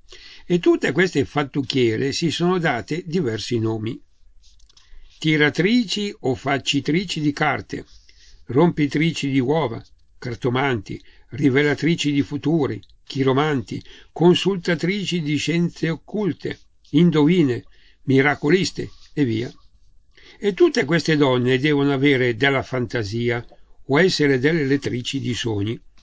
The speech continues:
A vederle sembrano delle persone trasognate, spiritate e cariche di rivelazioni. Un mese fa abbiamo avuto lo scandalo. Una di queste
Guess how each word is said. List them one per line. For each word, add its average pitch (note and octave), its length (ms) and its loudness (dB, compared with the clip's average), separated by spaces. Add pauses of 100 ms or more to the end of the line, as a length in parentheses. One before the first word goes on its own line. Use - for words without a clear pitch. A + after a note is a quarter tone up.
(400)
A - 80 -6
vederle C#3+ 720 2 (260)
sembrano E3+ 580 0
delle E3 220 0
persone C#3+ 640 -2
trasognate, A#2 920 -4
spiritate C3 760 -2
e A#2+ 80 -2
cariche B2 460 -4
di A#2+ 180 -4
rivelazioni. A2+ 840 -6 (1800)
Un D#3+ 160 4
mese F#3+ 360 4
fa G3+ 260 -2 (280)
abbiamo C#3 560 -2 (540)
avuto C#3+ 560 -2
lo C#3+ 120 -2
scandalo. A2 580 -6 (800)
Una A3+ 240 6
di D#3+ 140 4
queste D3 580 2